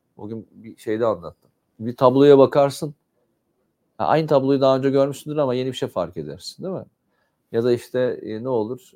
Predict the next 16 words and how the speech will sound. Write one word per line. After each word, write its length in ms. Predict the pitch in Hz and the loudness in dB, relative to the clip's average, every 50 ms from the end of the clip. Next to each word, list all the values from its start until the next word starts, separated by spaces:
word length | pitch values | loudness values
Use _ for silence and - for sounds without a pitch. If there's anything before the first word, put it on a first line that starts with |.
| - - | -14 -10
e, 500 | 98 101 101 98 98 95 92 90 95 110 | -6 -6 -4 -4 -4 -4 -6 -8 -8 -8
bir 100 | 123 123 | -10 -12
kitap 260 | - - 151 139 131 | -4 -2 0 0 0
okursun, 480 | 139 120 - 117 101 - - 104 98 - _ | -2 -4 -4 -8 -10 -10 -12 -16 -18 -16 _
bir 100 | 110 110 | -12 -8
makale 440 | 110 113 113 113 - 117 117 117 120 | -6 -4 -4 0 0 2 2 2 0
okursun, 420 | 117 113 - - 95 - - 135 131 | -2 -4 -6 -12 -16 -16 -16 -16 -18
ikinci 360 | 123 - - 127 131 139 131 | -16 -12 -10 -6 -4 -2 -2
defa, 380 | 131 107 - - 113 127 151 - _ _ _ _ _ _ _ - | -2 -2 -2 -6 -6 -6 -8 -12 _ _ _ _ _ _ _ -20
üçüncü 300 | - - 135 135 143 139 | -18 -14 -12 -10 -4 -2
defa 220 | 135 120 110 123 | -2 -2 0 -2
okuduğun 360 | 110 107 101 - - 110 113 | -2 -2 -4 -6 -8 -6 -6
zaman 380 | 110 104 98 92 92 92 95 98 | -4 -2 -4 -4 -4 -4 -4 -4
belirli 320 | 98 98 98 98 98 95 | -2 -2 -2 -2 -2 -2
bölümlerini, 640 | 92 98 92 90 90 92 90 85 85 87 107 147 160 - _ _ _ _ _ _ _ _ _ _ _ _ _ - - | -2 -2 -2 -4 -6 -6 -8 -8 -8 -10 -12 -14 -14 -18 _ _ _ _ _ _ _ _ _ _ _ _ _ -14 -12
e, 160 | 107 98 - | -12 -12 -12